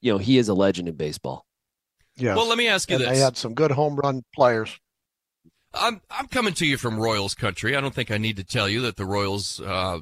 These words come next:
Speaker 3: finished last in their division this year as well. I don't know about the year before last year, but this is two years in a row now. Um, dude, it was so exciting. They won a World Series, and then it all got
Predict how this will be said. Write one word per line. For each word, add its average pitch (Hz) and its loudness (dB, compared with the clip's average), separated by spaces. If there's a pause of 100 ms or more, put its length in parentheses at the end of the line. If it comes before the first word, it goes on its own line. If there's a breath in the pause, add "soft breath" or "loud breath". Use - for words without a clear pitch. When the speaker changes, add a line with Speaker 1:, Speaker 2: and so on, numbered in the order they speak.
(120)
Speaker 3:
finished 110 -6
last 101 -4
in 107 -6
their 101 -4
division 98 -6
this 120 -2
year 104 -2
as 98 -4
well. 107 0
I 101 2
don't 143 2
know 147 2
about 139 0
the 123 -4
year 120 0
before 117 -2
last 123 0
year, 135 0
but 120 -4
this 131 -4
is 120 -8
two - -6
years 120 0
in 104 -2
a 98 0
row 127 0
now. 98 -2 (580 loud breath)
Um, 135 0 (200)
dude, 269 0
it 247 0
was 190 2
so 233 2
exciting. 226 0
They 139 2
won 151 0
a 170 2
World 160 0
Series, 196 0
and 156 -2
then 147 -2
it 185 -4
all 147 0
got 139 0